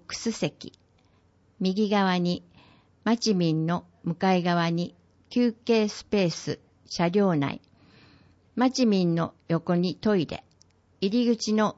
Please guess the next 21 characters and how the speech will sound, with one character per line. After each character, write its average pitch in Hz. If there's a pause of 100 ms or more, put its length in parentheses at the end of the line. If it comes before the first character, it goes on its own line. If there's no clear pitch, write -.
右 202
横 214
に 208
イ 214
ン 226
フ 220
ォ 208
メ 196
ー 170
シ -
ョ 156
ン、 - (300)
ト 180
イ 151
レ。 - (1600)
歩 220
き 285
や 285
す 277
い 208
靴、 -